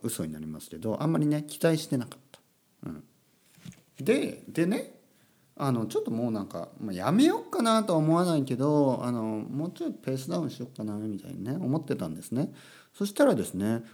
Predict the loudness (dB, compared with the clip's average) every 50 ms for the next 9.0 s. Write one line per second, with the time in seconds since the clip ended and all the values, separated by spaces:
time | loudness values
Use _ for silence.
0 | -8 -2 0 2 2 2 4 6 6 6 6 2 0 -4 -2 0 0 2 2 2
1 | 2 4 4 4 4 2 2 0 -2 -6 -8 -10 -14 -20 _ _ _ -6 -4 -2
2 | 0 0 0 0 0 0 -2 -2 -2 -4 -6 -10 -14 -6 -4 -2 -2 -2 -4 -6
3 | -6 -4 0 0 2 2 2 2 2 4 6 6 6 6 4 0 -4 -12 -20 _
4 | -16 -14 -4 2 4 4 6 6 4 2 0 -4 -10 -10 -10 -10 -6 -4 -4 -2
5 | -2 -2 -2 -2 -2 -4 -6 -8 -10 -10 -12 -16 -18 _ _ -18 _ -6 -4 -2
6 | 0 -2 -2 -4 -8 -12 -12 -12 -12 -12 -14 -18 -20 -20 -20 -20 _ _ _ -4
7 | -4 -2 -2 -4 -4 -4 -6 -8 -6 -4 -4 -4 -4 -4 -6 -6 -2 2 2 2
8 | 2 2 2 0 2 2 2 2 2 2 -2 0 0 -2 -2 -2 -2 -4 -4 -6